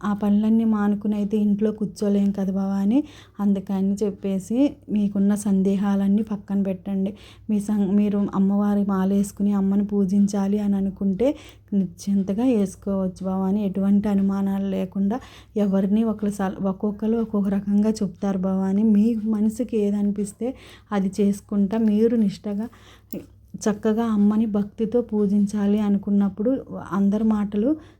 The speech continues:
చెవి పెవన పెట్టకూడదనమాట. అంటే, కొన్ని మంచి చెప్పినప్పుడు మనం తీసుకోవాలి.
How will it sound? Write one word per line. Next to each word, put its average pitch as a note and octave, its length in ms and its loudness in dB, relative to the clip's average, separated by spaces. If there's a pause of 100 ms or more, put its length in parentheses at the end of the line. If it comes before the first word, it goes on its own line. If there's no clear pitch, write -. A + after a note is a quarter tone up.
చెవి G3+ 260 0
పెవన G3+ 300 0
పెట్టకూడదనమాట. F#3+ 1080 -2 (460)
అంటే, G3 260 -2
కొన్ని A#3+ 280 0
మంచి G3+ 360 0
చెప్పినప్పుడు A3+ 540 0
మనం B3+ 240 4
తీసుకోవాలి. G3+ 920 -2